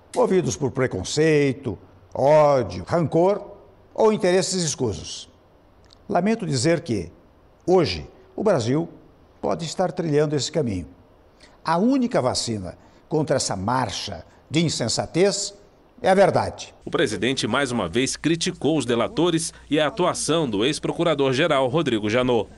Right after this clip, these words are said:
Speaker 1: Denunciei a manipulação de mercado que lhes deu ganho de milhões.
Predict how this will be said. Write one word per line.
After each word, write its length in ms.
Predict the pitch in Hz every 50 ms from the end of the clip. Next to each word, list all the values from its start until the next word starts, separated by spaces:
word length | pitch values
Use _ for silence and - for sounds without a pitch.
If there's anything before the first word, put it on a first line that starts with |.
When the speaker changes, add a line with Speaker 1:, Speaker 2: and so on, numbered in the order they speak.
| -
Speaker 1:
Denunciei 920 | - - 240 226 214 170 127 - - 220 220 214 208 214 196 208 - - - - -
a 100 | - 165
manipulação 680 | 170 208 233 208 180 - 175 170 156 127 - - 170 156
de 60 | 151
mercado 580 | 139 131 110 95 - 170 175 180 170 165 160 - - - - - - -
que 140 | - 233 233
lhes 260 | 220 220 196 151 120
deu 320 | 120 147 208 220 226 220 220
ganho 440 | 175 147 185 208 220 220 214 214 214
de 120 | 170 202 202
milhões. 680 | 202 190 151 156 165 160 135 113 101 - - - -